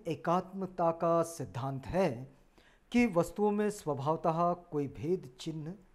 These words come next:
होते हैं, इसी को शून्यता कहते हैं। शून्यता का अर्थ है अयथार्थता, अनुत्पत्ति, निस्वभावता और अभिन्नता।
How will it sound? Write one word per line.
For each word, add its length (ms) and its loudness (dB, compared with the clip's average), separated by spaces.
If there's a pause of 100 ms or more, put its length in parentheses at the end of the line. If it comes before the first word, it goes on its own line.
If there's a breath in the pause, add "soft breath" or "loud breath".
(580)
होते 200 4
हैं, 280 -8 (1120)
इसी 240 4
को 140 0
शून्यता 420 -6
कहते 320 -10
हैं। 180 -20 (1080 soft breath)
शून्यता 380 6
का 140 4
अर्थ 240 0
है 340 -4 (1800)
अयथार्थता, 1400 2 (1120 soft breath)
अनुत्पत्ति, 880 -2 (840)
निस्वभावता 1400 0 (480)
और 280 0
अभिन्नता। 720 -4